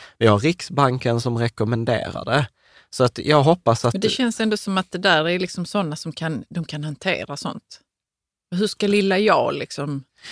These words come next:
Speaker 1: Ja,
Speaker 2: ta
Speaker 1: ja,
Speaker 2: mig den friheten? Att,
Speaker 1: Ja,
Speaker 2: alltså, hur
Speaker 1: precis.
Speaker 2: ska man bli, känna sig säker? Vad är det man ska göra liksom för att känna sig säker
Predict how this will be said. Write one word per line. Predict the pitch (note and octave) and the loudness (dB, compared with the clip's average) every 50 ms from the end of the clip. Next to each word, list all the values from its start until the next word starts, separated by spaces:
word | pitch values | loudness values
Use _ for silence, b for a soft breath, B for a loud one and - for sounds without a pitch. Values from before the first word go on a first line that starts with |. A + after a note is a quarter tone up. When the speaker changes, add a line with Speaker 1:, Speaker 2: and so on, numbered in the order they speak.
| B B | B B
Speaker 1:
Ja, | - B2 D3 F#3 A3+ B3 A#3 - - | 0 4 4 6 6 4 2 -2 -6
Speaker 2:
ta | - G#3 | -6 0
Speaker 1:
ja, | - F#3+ G3+ G3 | 4 6 6 8
Speaker 2:
mig | G3 G3 G3 F#3+ | 8 6 6 6
den | G#3 G3+ E3+ | 4 2 2
friheten? | D3 - - G#3+ G#3 D#3+ A#2+ C3+ C#3+ D3+ C#3 C#3+ - _ - C#3+ C#3 C#3+ | 0 -2 0 0 2 2 2 0 -2 -4 -6 -6 -6 _ -4 -4 -2 -4
Att, | C#3+ C#3+ - | -4 -2 2
Speaker 1:
Ja, | C#3 C#3+ F3 F#3+ | 2 4 6 6
Speaker 2:
alltså, | G3+ G#3 G3+ - - G3+ F#3 - A#3+ | 6 4 4 2 -2 -2 0 2 4
hur | B3+ | 4
Speaker 1:
precis. | A#3 - | 4 2
Speaker 2:
ska | - A#3+ | 2 2
man | B3 B3 A#3 G#3+ | 2 2 2 0
bli, | - A3 | -2 -2
känna | - B3 A#3 A3+ G#3+ | -2 0 0 0 0
sig | - A3+ G#3+ | -2 -4 -6
säker? | - - - F#3 C#3 D#3+ - _ _ - - C#3+ D3+ - - _ _ _ _ _ | -4 -2 -2 -2 -2 -2 -6 _ _ -2 -2 -2 -2 -6 -10 _ _ _ _ _
Vad | - A3+ | -4 -4
är | A3+ | -2
det | A3+ | -2
man | G#3+ G3+ G#3 G#3+ | -2 -4 -4 -6
ska | G#3 - - G#3+ | -6 -8 -8 -6
göra | G#3+ A3 A3+ B3 B3+ A3+ - - | -4 -4 -2 -2 -4 -4 -4 -6
liksom | C#3 - - - D3+ D#3 | -6 -8 -8 -8 -10 -10
för | D#3+ - - E3+ | -8 -6 -6 -8
att | - _ - | -8 _ -6
känna | - G3+ F#3+ F#3 D#3+ | -4 -2 -2 -2 -4
sig | - E3 D#3 | -6 -10 -12
säker | - - - E3+ - - - _ - - | -8 -4 -4 -2 -2 -4 -6 _ -14 -14